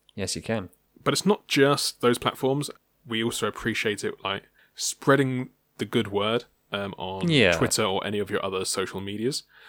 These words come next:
Speaker 2: Um, B B R underscore podcast is where you can find us. Um, by all means, talk to us on there. Talk about, talk to other people mentioning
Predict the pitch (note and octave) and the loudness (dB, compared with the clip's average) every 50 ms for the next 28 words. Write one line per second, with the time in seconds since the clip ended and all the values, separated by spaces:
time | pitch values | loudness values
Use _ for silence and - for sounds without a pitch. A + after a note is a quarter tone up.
0 | - - - - _ _ _ _ - A#2 A#2 A#2+ A#2 A#2 A#2 A#2 A#2 A#2 A#2 A#2 | -20 -20 -20 -20 _ _ _ _ -6 -4 -2 0 0 0 0 0 0 -2 -2 -4
1 | A2+ A2+ A2+ A2+ A2+ - _ _ _ _ _ _ _ _ _ _ - C3 B2+ A#2 | -6 -8 -10 -10 -12 -14 _ _ _ _ _ _ _ _ _ _ -2 0 2 2
2 | A#2 A2+ G#2+ F2+ G#2 G2+ - - G#2+ - - - - - - - - - - - | 2 2 2 0 -2 -4 -6 -6 -6 -6 -6 -6 -8 -6 -8 -8 -8 -8 -6 -6
3 | F#2 F#2 F#2+ - F#2+ F2+ - F2 F2 F2+ F#2 G#2 A#2+ - - - _ _ _ _ | -6 -6 -6 -8 -10 -10 -6 -6 -6 -4 -6 -6 -8 -8 -8 -10 _ _ _ _
4 | _ _ - G#2+ G#2 G2+ G2+ G2+ G#2 G#2 G2+ F#2 - _ _ - - G#2+ G#2+ A2 | _ _ -8 -6 -4 -4 -4 -4 -6 -6 -10 -10 -14 _ _ -6 -4 -4 -2 -2
5 | A2+ A#2 A#2+ - - - G#2+ G#2 - - A2+ - - A2+ G#2 G2+ G2+ A2 C3+ F3 | -2 -2 -2 -4 -4 -4 -6 -6 -6 -6 -8 -6 -6 -6 -6 -4 -2 -2 -2 -4
6 | - _ _ _ _ _ _ _ - - G#2+ G2+ - - G2+ G2+ G2+ - - _ | -6 _ _ _ _ _ _ _ -2 0 0 0 0 -2 -4 -4 -4 -4 -6 _
7 | _ _ _ _ _ - - B2+ A2 - - A#2+ - - A2 A#2+ A#2 A2+ - - | _ _ _ _ _ -4 -2 -2 -2 -2 -4 -6 -6 -6 -4 -4 -6 -6 -4 -4
8 | A#2 A2 - - A2+ A2+ A2+ G#2+ - _ _ _ _ _ _ - G#2+ G#2+ F#2 - | -4 -4 -4 -2 -2 -2 -2 -4 -8 _ _ _ _ _ _ -10 -10 -8 -6 -6
9 | - - A2+ G#2+ G#2 G#2 G2 | -6 -4 -4 -6 -6 -8 -10